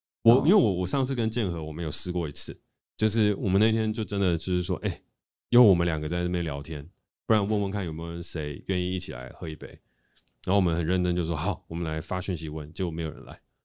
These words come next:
Speaker 2: 好。
Speaker 1: 对，那这个状况就比较正常。其实，其实这样才是正常。但以前那个时候就是，哎，就真的有人来，然后大家这样开心喝一杯，就会觉得那很正常。然后事后大家才会发现，哎，其实那不正常。
Speaker 2: 好，那我们切入，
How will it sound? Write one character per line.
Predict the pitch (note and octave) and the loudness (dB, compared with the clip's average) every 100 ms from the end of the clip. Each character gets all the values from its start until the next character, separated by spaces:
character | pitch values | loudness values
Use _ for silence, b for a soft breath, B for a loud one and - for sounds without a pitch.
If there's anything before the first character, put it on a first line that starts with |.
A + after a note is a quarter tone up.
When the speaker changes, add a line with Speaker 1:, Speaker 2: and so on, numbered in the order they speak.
| _ _ | _ _
Speaker 2:
好。 | - E3 D#3 - _ | -10 -10 -10 -16 _
Speaker 1:
对， | D#2 C#2+ - | -8 -8 0
那 | D3 | 2
这 | - | 8
个 | G3 | 10
状 | C#3 B2+ | 10 8
况 | A#2 | 8
就 | A2 G2 | 8 6
比 | |
较 | D#2+ | 2
正 | - F2 | -2 -4
常。 | C#2+ - - - _ _ | -4 -12 -18 -20 _ _
其 | - C3+ F#3 | -4 0 0
实， | - B2 B2+ - | 0 -2 -2 -8
其 | - A#2 | -4 0
实 | A#2 | 0
这 | G#2+ | 2
样 | A2+ | 2
才 | F2 | 2
是 | D2+ | -4
正 | D2 D#2 | -6 -8
常。 | - - _ _ _ | -10 -18 _ _ _
但 | - G3 | 0 2
以 | A2+ | 0
前 | F#2+ G#2 | -2 -2
那 | A2 | 0
个 | C#3 | 0
时 | G#2 | 0
候 | F#2+ | -2
就 | G2 | -2
是， | |
哎， | A2 F3 - b _ | 0 -2 -4 b _
就 | F#3+ | 2
真 | F#3+ | 6
的 | F#3+ | 8
有 | A2+ | 8
人 | F2 | 6
来， | E2 D2 F#2 - | 2 -2 -6 -6
然 | G2 | 0
后 | A2+ B2 | 0 0
大 | - | 0
家 | D#3 D#3+ | 2 2
这 | |
样 | D3+ | 2
开 | C3+ | 0
心 | C3 C3 | -2 0
喝 | B2 | 0
一 | A#2 | 0
杯， | G#2 G2+ b b b | -2 -4 b b b
就 | - | 8
会 | A3 | 8
觉 | - | 8
得 | A2 | 8
那 | C#3 | 8
很 | E2 | 6
正 | F#2 F2+ | 2 0
常。 | - - - _ _ _ _ | -2 -12 -16 _ _ _ _
然 | - C3+ | 4 4
后 | |
事 | D#3+ - E3 | 4 0 0
后 | C#3 | 0
大 | A2+ G#2+ G#2+ | 0 0 0
家 | G#2 - | -4 -10
才 | - - E2+ | -16 -4 0
会 | G2+ | 2
发 | F2 | 2
现， | F2 | -2
哎， | E2+ G#2 | -2 -4
其 | - E2 | -4 -6
实 | D#2+ | -4
那 | F2+ | -4
不 | E2+ D#2+ | -4 -4
正 | E2 | -6
常。 | C#2+ - _ b b b | -8 -14 _ b b b
Speaker 2:
好， | - B2 G#3 | -14 -12 -8
那 | G#3 A3+ | -2 0
我 | |
们 | E3 D#3+ | 0 -4
切 | - F#3+ | -4 -2
入， | F3+ F3+ E3+ | -2 -4 -8